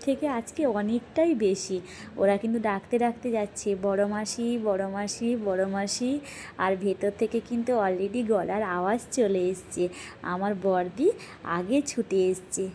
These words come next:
যদিও মেজদির সঙ্গে বড়দির প্রায় দেখা হয়, কিন্তু আমার সঙ্গে আজকে দু বছর পরে দেখা। মাও দিদির বাড়িতে আছেন, তাই জন্য সবার সঙ্গে দেখা হয়ে যাবে। আমার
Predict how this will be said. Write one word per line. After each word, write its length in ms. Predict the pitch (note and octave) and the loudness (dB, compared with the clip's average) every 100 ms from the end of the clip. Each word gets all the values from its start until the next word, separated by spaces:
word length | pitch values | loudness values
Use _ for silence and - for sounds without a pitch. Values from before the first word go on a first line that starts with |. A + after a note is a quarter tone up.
| - | -4
যদিও 380 | G3+ F#3+ G3 C#4 | 0 0 2 2
মেজদির 420 | E4 D#4 C#4+ D#4+ | 4 4 2 0
সঙ্গে 340 | D#4 - D4 D4+ | 0 2 4 4
বড়দির 440 | C4+ C4 A#3 C#4+ C#4 | 4 2 2 -2 0
প্রায় 280 | B3+ A3+ | 0 2
দেখা 340 | B3 B3 C4 C4 | 2 0 0 2
হয়, 220 | A#3+ A3+ - | 4 4 0
কিন্তু 200 | G#3+ A#3 | -4 -2
আমার 340 | G3 F#3 G3 | -2 -2 -4
সঙ্গে 380 | G#3 - B3+ C4 | -4 -2 0 2
আজকে 320 | G#3 G#3 B3+ | 0 -2 -4
দু 220 | G3 G#3+ G#3 | -2 0 2
বছর 400 | G#3 G3+ B3+ B3+ A#3+ | 2 2 -2 -2 0
পরে 220 | G3 F#3 | 0 2
দেখা। 360 | F3 E3 F#3 F3+ - - - | 0 -4 -6 -10 -12 -16 -4
মাও 420 | G3+ E3+ E3+ A#3 | -2 -2 -2 0
দিদির 360 | B3+ B3+ B3+ B3 | 2 0 0 2
বাড়িতে 400 | B3+ C4 B3+ C4 | 2 2 0 0
আছেন, 360 | B3 A#3+ A#3 A3+ - - | 0 0 -2 -2 -8 -16
তাই 180 | - F3+ | -8 -4
জন্য 220 | F#3 G#3+ | 0 0
সবার 360 | D4+ C4+ G3 F#3 | 0 0 0 -2
সঙ্গে 360 | - G#3 G#3+ A#3 | -4 -4 -2 -2
দেখা 320 | F#3 - F#3+ | -2 -4 -2
হয়ে 200 | F#3+ F#3+ | 0 0
যাবে। 320 | F3+ F3 F3+ F#3 - - | 0 0 -2 -4 -12 -12
আমার 260 | - F#3+ G#3 | -6 -2 -2